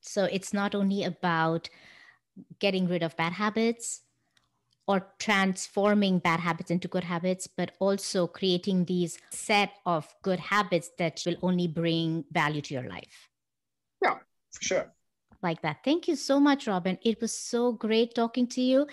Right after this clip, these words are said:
Speaker 1: and getting all these valuable habit lessons from you. Hopefully, the listeners are going to be able to use them.
Speaker 2: Amazing.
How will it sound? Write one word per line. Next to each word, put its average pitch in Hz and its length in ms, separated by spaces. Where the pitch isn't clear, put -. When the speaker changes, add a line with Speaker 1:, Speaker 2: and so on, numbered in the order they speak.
Speaker 1:
and 220 180
getting 233 300
all 226 220
these 226 260
valuable 208 640
habit 202 420
lessons 208 640
from 208 380
you. 160 420
Hopefully, 196 720
the 190 220
listeners 202 640
are 185 160
going 196 280
to 196 100
be 175 240
able 180 240
to 180 180
use 175 360
them. 170 380
Speaker 2:
Amazing. 180 540